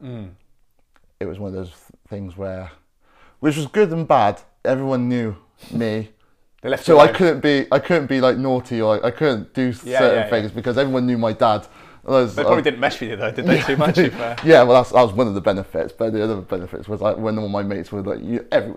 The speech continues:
Speaker 2: kid goes through it, where you go through that stage of, like, you know what I mean, you be, um, not always, uh, listening, not always doing the things. I always had to extra behave myself because I thought to myself, "Oh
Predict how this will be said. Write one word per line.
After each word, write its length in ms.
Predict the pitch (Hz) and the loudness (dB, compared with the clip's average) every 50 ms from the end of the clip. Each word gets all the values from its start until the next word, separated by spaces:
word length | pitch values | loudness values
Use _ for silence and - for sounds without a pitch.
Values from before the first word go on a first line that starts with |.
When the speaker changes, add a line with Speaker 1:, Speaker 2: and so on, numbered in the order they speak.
| - | -16
Speaker 2:
kid 200 | - - 107 92 | -14 -14 -12 -10
goes 180 | - 107 101 92 | -10 -10 -10 -10
through 180 | - - 107 101 | -10 -10 -8 -8
it, 40 | - | -6
where 80 | 92 104 | -6 -8
you 60 | 95 | -8
go 160 | - 104 98 | -8 -10 -12
through 160 | 92 - 98 | -10 -10 -10
that 140 | 92 - - | -10 -10 -10
stage 320 | - - 104 98 95 90 87 | -12 -12 -12 -10 -10 -10 -12
of, 160 | 92 - - | -12 -12 -10
like, 200 | - 85 - - - - - _ _ _ _ _ _ - | -10 -10 -12 -14 -18 -20 -20 _ _ _ _ _ _ -16
you 80 | 110 101 | -14 -12
know 60 | 95 | -10
what 80 | 90 90 | -10 -10
I 40 | 92 | -12
mean, 140 | 92 90 92 | -12 -12 -14
you 60 | 90 | -14
be, 240 | - - 95 95 92 90 - - 98 | -14 -12 -12 -12 -12 -12 -12 -10 -10
um, 360 | 98 92 87 85 92 90 - _ _ _ _ _ - - _ _ _ _ _ _ _ _ - | -8 -8 -8 -10 -12 -16 -20 _ _ _ _ _ -20 -20 _ _ _ _ _ _ _ _ -16
not 100 | - 104 98 | -12 -12 -10
always, 360 | 92 98 95 92 90 87 92 | -10 -10 -10 -12 -12 -12 -10
uh, 220 | 92 90 87 85 | -8 -8 -8 -8
listening, 560 | 87 95 95 - - - 95 87 87 90 92 | -8 -10 -10 -10 -12 -12 -12 -12 -10 -10 -10
not 100 | 92 87 | -12 -12
always 240 | - 95 90 90 87 | -12 -12 -14 -14 -16
doing 240 | - - 95 92 90 | -14 -12 -12 -12 -12
the 80 | 90 87 | -14 -14
things. 300 | - 98 92 92 90 98 | -14 -12 -12 -12 -10 -10
I 60 | 98 | -8
always 200 | 95 92 92 90 | -8 -8 -8 -10
had 140 | 101 - - | -12 -14 -16
to 240 | - 95 101 - - - | -14 -14 -12 -8 -6 -6
extra 300 | 107 - - - - 98 | -6 -6 -6 -12 -14 -12
behave 360 | - 98 101 98 98 90 92 | -10 -8 -8 -8 -8 -8 -10
myself 520 | 92 95 90 - - 95 101 98 101 _ | -12 -12 -12 -8 -6 -6 -6 -6 -8 _
because 140 | _ - 98 | _ -14 -12
I 80 | 98 98 | -12 -12
thought 220 | - - - - | -12 -14 -16 -16
to 40 | - | -16
myself, 320 | 73 90 - 95 85 82 80 | -18 -18 -16 -16 -18 -18 -18
"Oh 100 | - | -20